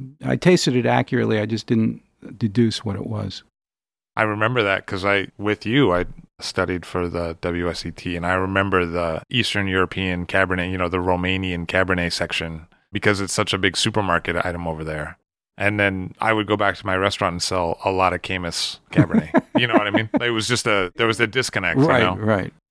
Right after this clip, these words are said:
Speaker 1: So after the period that you were in the course, we actually changed the course. We departed from the W S E T and we made it more U S centric because, you know, we didn't really see the point.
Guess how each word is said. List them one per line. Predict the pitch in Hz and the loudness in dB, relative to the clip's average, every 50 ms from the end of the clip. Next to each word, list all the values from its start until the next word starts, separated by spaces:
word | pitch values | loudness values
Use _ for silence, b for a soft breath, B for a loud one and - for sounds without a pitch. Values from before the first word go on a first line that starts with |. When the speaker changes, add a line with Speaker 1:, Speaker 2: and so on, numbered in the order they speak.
| _ _ _ | _ _ _
Speaker 1:
So | - - 160 165 160 - - _ _ _ _ _ _ _ _ _ _ _ - | 2 6 6 6 6 4 -2 _ _ _ _ _ _ _ _ _ _ _ 0
after | 156 151 170 - - 185 | 2 2 4 4 4 2
the | 160 147 | 2 0
period | - 185 175 160 156 151 131 | 2 4 4 6 6 6 4
that | 139 135 | 4 4
you | 139 143 147 | 4 4 4
were | 156 151 139 | 6 6 6
in | 135 127 120 | 6 6 4
the | 120 120 120 117 113 | 4 4 2 2 0
course, | - - - 131 123 117 113 110 - - | -2 -2 0 2 4 4 2 0 -2 0
we | 135 135 131 131 | 4 4 6 6
actually | 131 143 135 - - 143 131 127 120 113 - - - | 6 4 2 0 2 4 4 4 4 2 -2 -10 -12
changed | - - - 156 156 160 143 - | -6 2 4 6 6 6 4 2
the | 139 120 | -2 -2
course. | - - 139 123 120 - | 2 2 2 2 2 4
We | 135 123 | 2 2
departed | 110 113 - - - 135 139 135 135 123 - | 2 2 -2 2 2 4 6 6 4 2 2
from | 139 127 123 | 2 4 4
the | 123 113 | 4 4
W | 113 120 117 117 117 117 113 | 2 2 2 4 2 2 2
S | 113 - - | 0 0 0
E | 120 107 | -2 -2
T | - - 127 120 | 0 0 2 2
and | 113 110 | 4 4
we | 110 | 4
made | 113 117 117 117 113 | 4 4 4 2 2
it | 120 | 0
more | 120 120 113 113 113 110 107 b b b b b b b b b b - | 0 0 0 2 0 0 -2 b b b b b b b b b b 0
U | 135 135 139 131 131 | 6 8 8 8 8
S | 120 - | 6 2
centric | - - - 131 120 113 - - 117 107 98 - | 0 0 2 2 2 2 2 2 0 0 -2 -4
because, | _ 120 110 - - 120 110 107 - - - - | _ -4 -4 0 0 0 0 0 -2 -4 0 0
you | 131 | 2
know, | 123 117 113 113 117 B B B B B B B B | 2 2 2 0 -2 B B B B B B B B
we | - 165 | 2 6
didn't | 170 202 196 175 | 6 6 6 6
really | 170 160 156 147 | 6 6 6 4
see | 135 - - 147 | 4 4 4 4
the | 131 127 | 4 4
point. | - - - 143 139 139 135 131 | 0 0 2 4 6 6 6 4